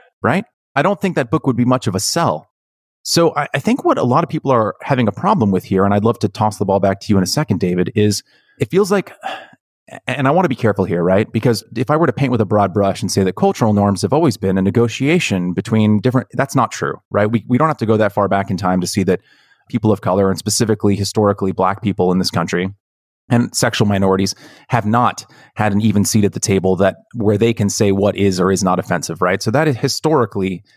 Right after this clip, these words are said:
Speaker 2: has never been the case. But I think the problem is right now is that it's also not the case today, in that not everyone who's involved has a seat at the table, but rather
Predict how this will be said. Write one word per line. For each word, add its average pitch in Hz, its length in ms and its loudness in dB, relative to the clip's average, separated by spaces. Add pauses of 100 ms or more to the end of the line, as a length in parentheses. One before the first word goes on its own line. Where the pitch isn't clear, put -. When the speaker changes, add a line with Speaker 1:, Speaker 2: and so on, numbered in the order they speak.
(140)
Speaker 2:
has 101 160 -2
never 104 320 0
been 90 160 -2
the 85 100 -4
case. - 400 -2 (480)
But 120 80 2
I 123 80 2
think 143 240 -4
the 120 80 -2
problem 131 400 2
is 92 160 0
right 98 180 0
now 98 540 0 (340)
is 98 260 0
that 101 380 2 (160)
it's - 220 -2
also 143 300 2
not 110 180 2
the 110 80 -4
case 92 320 -2
today, 113 640 -2
in 107 160 2
that 110 220 2
not 110 260 0
everyone 110 480 2
who's 98 180 0
involved 98 500 0
has 101 200 -2
a 95 60 -2
seat 98 180 0
at 90 60 -4
the - 80 -2
table, 110 340 0
but 87 180 -2
rather 98 640 0